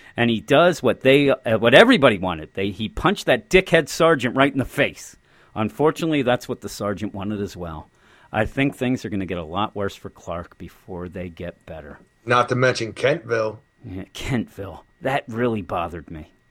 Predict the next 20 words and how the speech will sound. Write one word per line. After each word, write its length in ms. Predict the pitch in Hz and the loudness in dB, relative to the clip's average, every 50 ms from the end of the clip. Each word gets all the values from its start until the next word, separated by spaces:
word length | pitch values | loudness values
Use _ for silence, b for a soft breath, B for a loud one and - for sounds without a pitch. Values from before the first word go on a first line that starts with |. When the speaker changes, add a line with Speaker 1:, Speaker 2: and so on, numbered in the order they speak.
| _ - | _ 0
Speaker 2:
Did 80 | 123 | 2
Speaker 1:
Did 100 | 156 180 | 4 6
it 40 | - | 6
Speaker 2:
you 60 | 208 | 6
Speaker 1:
really? 400 | 202 190 185 151 120 107 - 165 170 | 8 6 6 6 6 4 0 -2 0
Speaker 2:
Yeah, 200 | 175 151 120 104 | 0 0 2 0
I 100 | 117 135 | -2 -2
don't 280 | 143 185 180 175 - | -2 -4 -4 -4 -4
know. 180 | 147 135 135 131 - | -4 -4 -4 -4 -6
It 180 | 139 143 - - | -8 -10 -10 -10
just 220 | - 156 139 - | -10 -10 -10 -10
seems 400 | - - 170 170 160 143 - - | -8 -6 -4 -2 -2 -2 -2 -4
so 280 | - - 160 143 135 123 | -6 -4 -2 0 0 2
off, 260 | 110 104 - - - | 0 0 0 -2 -6
especially 480 | 160 - - - 214 220 - 277 254 233 | -10 -8 -4 -2 -2 -2 -2 -4 -6 -4
when 200 | 208 180 180 175 | -2 -2 -2 -2
they 140 | 170 165 143 | -2 -2 -2
mentioned 580 | 131 139 147 151 165 170 - - 165 160 143 | -4 -4 -4 -4 -4 -4 -6 -8 -8 -6 -2
last 400 | 143 139 147 156 160 - - - | -2 0 0 0 -2 -4 -6 -8
issue 400 | 170 160 - - 180 185 180 180 | -8 -6 -6 -4 -2 -2 -2 -2